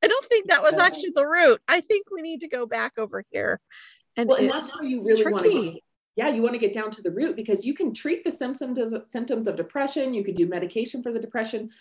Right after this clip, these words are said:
Speaker 2: but the root cause is still there, right?
Speaker 1: Yeah.
Speaker 2: And you're sort of just masking it up.
Speaker 1: Yeah.
Speaker 2: And so it really is important to get down to that root of, like,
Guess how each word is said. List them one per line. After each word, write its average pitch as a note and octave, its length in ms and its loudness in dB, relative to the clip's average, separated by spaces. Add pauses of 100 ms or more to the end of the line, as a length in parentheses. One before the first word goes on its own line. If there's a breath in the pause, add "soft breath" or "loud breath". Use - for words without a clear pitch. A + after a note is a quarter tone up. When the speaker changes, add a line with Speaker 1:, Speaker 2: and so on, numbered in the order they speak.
(120)
Speaker 2:
but G#3 120 -4
the G3+ 120 4
root A3 600 2
cause C4+ 500 -2
is E3+ 200 -6
still F3+ 240 0
there, F#3+ 420 -4 (100)
right? G3+ 300 0
Speaker 1:
Yeah. E3+ 100 -10
Speaker 2:
And G3 100 -2
you're G#3+ 100 -2
sort C4+ 200 -4
of B3 60 -4
just F#3+ 200 -2
masking F3+ 540 -4
it C#3 120 -8
up. D#3+ 380 -6 (160)
Speaker 1:
Yeah. D#3+ 280 -6
Speaker 2:
And E3+ 160 -6 (100)
so D#3+ 280 -2
it F3 180 -6
really A3 600 -4
is A3 140 0
important E3 540 -8
to E3+ 100 -20
get - 240 -8
down F3+ 320 -6
to F#3 120 -14
that D3 280 -10
root D#3+ 380 0
of, D#3 160 -8
like, C3+ 340 -6